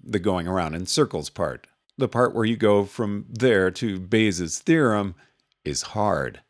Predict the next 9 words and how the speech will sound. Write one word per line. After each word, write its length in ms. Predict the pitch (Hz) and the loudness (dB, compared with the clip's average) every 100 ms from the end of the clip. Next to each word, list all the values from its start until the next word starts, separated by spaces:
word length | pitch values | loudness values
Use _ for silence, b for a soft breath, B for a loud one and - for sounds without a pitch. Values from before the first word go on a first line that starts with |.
| _ _ _ B B B _ | _ _ _ B B B _
And 140 | 127 139 | 0 0
the 60 | |
fundamental 920 | - 185 202 202 180 123 120 120 127 - | 2 0 2 2 2 0 0 -2 -2 -4
mental 500 | 101 120 143 143 143 | 0 2 2 2 0
ability 580 | 98 123 113 87 67 71 | 2 2 2 0 -6 -8
that 200 | 107 143 | -8 2
lets 280 | 135 139 | 2 2
someone 500 | - 147 156 147 135 | -2 -2 -2 -2 -2
learn 320 | 117 117 104 | 0 0 -2